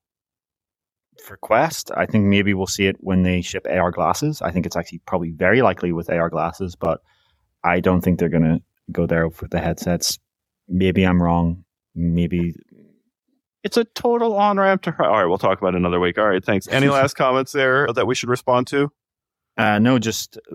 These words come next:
Speaker 1: I'm looking through comments for questions here. I just, again, it's great to be back here, everyone. I'm gonna be back here next week again as well. And yeah, it's an incredibly exciting time for V R. Some really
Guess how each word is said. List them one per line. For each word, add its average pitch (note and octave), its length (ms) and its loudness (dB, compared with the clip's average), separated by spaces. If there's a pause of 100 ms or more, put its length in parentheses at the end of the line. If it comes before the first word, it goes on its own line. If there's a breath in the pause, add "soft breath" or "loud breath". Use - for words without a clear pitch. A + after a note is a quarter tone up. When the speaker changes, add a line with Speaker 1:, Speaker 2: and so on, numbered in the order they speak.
Speaker 1:
I'm G2+ 100 4
looking G2+ 220 2
through G2+ 140 -4
comments F#2+ 340 0
for G2 80 -6
questions G2 440 0
here. F#2+ 260 2
I F2 40 0
just, F2 220 -8 (180)
again, F#2 320 0
it's - 100 -4
great F#2+ 180 -2
to F2+ 60 -8
be F#2 60 -2
back F#2 300 0
here, G#2 80 2
everyone. G2+ 320 2
I'm F2+ 160 0
gonna F2 200 0
be F2+ 120 -6
back E2+ 260 -4
here F2 320 -6
next F2 300 -6
week B2+ 160 -4
again G2+ 400 2
as F2+ 180 -6
well. F2+ 500 0
And E2+ 260 -2
yeah, F#2 180 2
it's F2 200 -2
an F2 160 0
incredibly F2+ 400 0
exciting F2+ 360 0
time F2 260 0
for E2 140 -6
V F2 160 0
R. F2+ 260 0
Some F2 280 -4
really F2+ 380 0